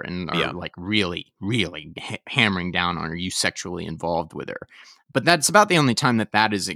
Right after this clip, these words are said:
Speaker 1: directly brought up. So I was, based on the film, I was like, Is that something the F B I is concocting, you know, another slander, you know, some sort of thing just to throw at her? Or was there really, was, was she actually in-,
Speaker 2: No, that
Speaker 1: into
Speaker 2: was well known. Yeah, that her
Speaker 1: Really?
Speaker 2: friend was
Speaker 1: Cool.
Speaker 2: her
Speaker 1: Okay.
Speaker 2: girlfriend. Yeah,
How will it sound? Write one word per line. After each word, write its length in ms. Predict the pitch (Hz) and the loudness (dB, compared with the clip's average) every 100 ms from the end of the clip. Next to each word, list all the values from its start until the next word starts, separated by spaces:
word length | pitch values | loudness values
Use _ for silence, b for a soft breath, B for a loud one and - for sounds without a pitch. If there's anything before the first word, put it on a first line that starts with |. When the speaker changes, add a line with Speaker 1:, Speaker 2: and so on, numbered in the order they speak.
| 71 - | -10 -8
Speaker 1:
directly 540 | 98 92 92 - 98 | -4 0 0 0 -4
brought 340 | 85 87 85 87 | -2 2 4 4
up. 160 | - | 0
So 80 | - | 4
I 80 | 104 | 4
was, 260 | 131 123 104 B B - - | 6 2 0 B B -6 2
based 280 | 131 123 113 | 4 4 2
on 80 | |
the 80 | 101 | 2
film, 200 | 117 110 | 2 2
I 100 | 95 | 2
was 180 | 95 90 | 0 -4
like, 200 | 92 90 - - | -8 -8 -10 -6
Is 180 | 107 | -2
that 260 | 110 110 - - | 2 2 2 -2
something 380 | - 120 120 110 | -2 0 0 0
the 100 | 107 | 0
F 120 | 104 | 0
B 140 | 110 | 4
I 200 | 107 104 | 6 6
is 180 | 101 90 | 4 -2
concocting, 880 | - 101 - 104 127 - 113 113 110 | -4 -6 0 2 2 0 2 4 4
you 120 | 101 | 4
know, 160 | 101 | 4
another 320 | 95 98 101 101 | 4 2 2 2
slander, 680 | - - 92 95 98 95 | 0 0 -2 0 0 0
you 140 | 92 98 | 0 0
know, 140 | 90 | 0
some 200 | - 101 | -2 -2
sort 220 | - 98 | -2 -4
of 80 | 90 | -4
thing 320 | - 98 95 92 | 0 2 2 0
just 200 | 98 - | -4 -6
to 80 | |
throw 360 | 90 98 98 104 | -4 2 4 6
at 200 | 104 120 | 6 6
her? 160 | 127 120 | 4 2
Or 220 | 98 92 | 0 0
was 240 | 95 85 | -2 0
there 180 | 98 92 | 0 -2
really, 600 | 87 101 95 90 90 78 | 0 2 2 2 0 -2
was, 300 | 92 95 - 110 | -4 -2 -2 -2
was 160 | 101 | 0
she 220 | 95 107 95 | 2 2 2
actually 560 | 90 - 95 90 87 | 2 -2 -6 -4 0
in-, 200 | 98 135 | 2 2
Speaker 2:
No, 100 | 143 | 6
that 80 | 151 | 8
Speaker 1:
into 80 | 160 | 8
Speaker 2:
was 120 | 113 | 6
well 220 | 123 110 | 6 6
known. 440 | 104 110 104 98 98 | 6 4 4 0 -2
Yeah, 220 | 113 92 | 0 0
that 220 | 87 87 | 0 2
her 40 | 113 | 6
Speaker 1:
Really? 200 | 131 98 | 6 6
Speaker 2:
friend 120 | 80 | 0
was 140 | 80 110 | 0 0
Speaker 1:
Cool. 40 | |
Speaker 2:
her 100 | 92 104 | 0 -2
Speaker 1:
Okay. 120 | - | -2
Speaker 2:
girlfriend. 440 | 82 - 85 78 - | -4 -6 -10 -12 -10
Yeah, 260 | 87 73 | -8 -8